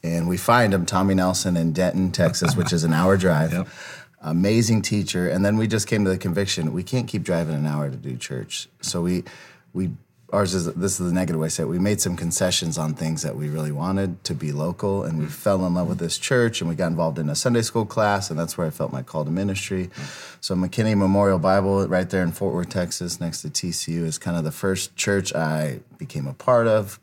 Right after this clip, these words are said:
Speaker 1: cared about, loved, and still had, uh, stuff about it I would want to be different, but it was like, "I'm gonna commit to this place," and it's through the people there and the relationships, especially older folks, like you
Speaker 2: Mm.
Speaker 1: said. Uh, these people are actually older. They weren't <laughs> thirty old. They were, you know, in seventies, grandparents.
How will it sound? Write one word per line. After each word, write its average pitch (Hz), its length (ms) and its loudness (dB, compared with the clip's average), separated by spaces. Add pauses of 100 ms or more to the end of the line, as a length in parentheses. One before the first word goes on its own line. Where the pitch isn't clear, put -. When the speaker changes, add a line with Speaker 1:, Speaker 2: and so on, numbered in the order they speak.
Speaker 1:
cared 120 280 2
about, 101 480 2
loved, 98 460 4
and 85 160 0
still 104 320 2
had, 90 400 0 (140)
uh, 76 240 -2 (920)
stuff - 380 2
about 107 300 6
it 104 160 4
I 87 120 0
would 87 300 0
want 87 340 0
to 80 60 -6
be 80 140 -2
different, 69 480 -6
but 73 140 -4
it 78 40 -4
was 76 140 -4
like, 73 180 -6
"I'm 87 120 -2
gonna 104 180 2
commit 92 320 0
to 90 100 -4
this 78 200 -2
place," 76 360 -4
and 80 120 -4
it's 78 80 -4
through 104 180 0
the 85 80 0
people 113 320 0
there 98 180 4
and 90 120 4
the 80 40 0
relationships, 87 760 -2
especially 87 480 2
older 87 260 0
folks, 85 360 -4
like 73 100 -4
you 80 60 -4
Speaker 2:
Mm. 76 40 -4
Speaker 1:
said. 80 240 -2
Uh, - 100 -4
these 95 200 -2
people 76 240 -4
are 65 40 0
actually - 300 -4
older. 71 300 -6
They 85 160 0
weren't 82 320 -2
<laughs> 98 60 -4
thirty 87 220 2
old. 78 280 -4
They 87 100 -2
were, 80 300 -2
you 85 100 -2
know, 76 140 -2
in 76 100 -4
seventies, 87 560 0
grandparents. 78 640 -4